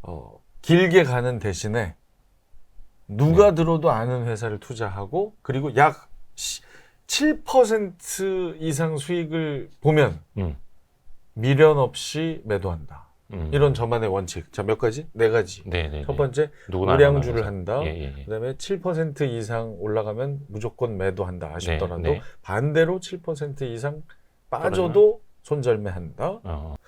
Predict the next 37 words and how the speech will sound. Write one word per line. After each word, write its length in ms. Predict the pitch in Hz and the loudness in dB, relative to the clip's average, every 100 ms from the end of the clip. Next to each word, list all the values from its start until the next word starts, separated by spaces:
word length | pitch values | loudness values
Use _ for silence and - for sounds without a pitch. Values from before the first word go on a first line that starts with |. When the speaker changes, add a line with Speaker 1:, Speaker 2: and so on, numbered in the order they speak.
| - | -10
Speaker 1:
내가, 520 | 127 143 156 180 147 - | 6 8 10 10 8 6
내가 320 | 151 160 180 | 8 10 8
한다. 320 | 156 139 113 92 | 6 4 4 4
누구의 460 | 147 165 190 185 | 2 4 8 8
이야기도 420 | 143 135 123 123 143 | 8 6 4 0 -4
듣지 300 | - - 113 | -8 -4 -4
않는다. 340 | 90 85 87 | -4 -8 -4
내가 300 | 87 113 123 | 2 2 2
필이 220 | 143 160 | 0 -2
왔을 340 | 131 82 - - - | -2 -2 -8 -16 -18
때. 140 | 71 - | -18 -8
Speaker 2:
네, 160 | 180 | -6
네, 120 | 107 | -6
네. 80 | 82 | -6
Speaker 1:
자, 100 | - | -2
그래서 220 | 117 123 | 0 0
첫 200 | 127 170 165 | -2 -8 -4
번째로 360 | 220 185 170 | -4 -2 -4
그때 240 | 135 - 113 | -6 -6 -6
했던 320 | 143 - 139 | -4 -4 4
게 60 | |
Speaker 2:
원칙만 320 | 131 170 208 165 | 4 4 0 0
듣고 160 | 143 | 2
보면 160 | 131 107 | 2 2
되게 180 | 98 90 | 0 0
좋은데. 320 | 87 82 71 | 0 -2 0
Speaker 1:
괜찮죠? 480 | 180 190 190 139 117 | 0 2 2 4 2
근데 140 | 151 | 2
Speaker 2:
네. 60 | 175 | 0
Speaker 1:
이게 460 | 143 151 170 147 85 - - _ | 2 2 2 2 -2 -12 -20 _
놀랍게도 840 | 139 180 190 143 135 117 131 95 - | 0 2 2 0 -2 -2 -4 -4 -8
Speaker 2:
예. 180 | 82 71 _ _ _ | -10 -12 _ _ _
Speaker 1:
십삼 500 | - - - - 160 | -18 -14 -10 -4 -4
전 180 | 143 139 | -2 -4
십삼 400 | 120 - - 139 | -6 -8 -8 -8
승을 220 | 107 92 82 | -10 -14 -20
했어요. 300 | - - | -18 -16